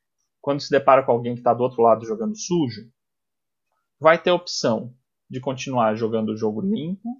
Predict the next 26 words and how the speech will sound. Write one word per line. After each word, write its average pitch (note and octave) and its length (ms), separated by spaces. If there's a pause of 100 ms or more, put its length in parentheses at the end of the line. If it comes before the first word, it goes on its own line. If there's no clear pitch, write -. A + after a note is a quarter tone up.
(680)
ou D3+ 720 (680)
e D3+ 260 (140)
violar C#3+ 360
as - 140
regras D3 380
também C#3+ 300
e C#3+ 40
partir D3 300
pra - 140
um C#3+ 40
jogo C#3+ 220
sujo D#3+ 340
por, E3 140 (100)
pra D#3 140
ganhar. D#3 600 (1160)
Eu A#2+ 100
acho B2 160
que - 60
é D#3 60
isso D3+ 100
que - 60
a E3+ 40
gente E3+ 200
tá F#3 480
se G3 180
deparando. G3+ 720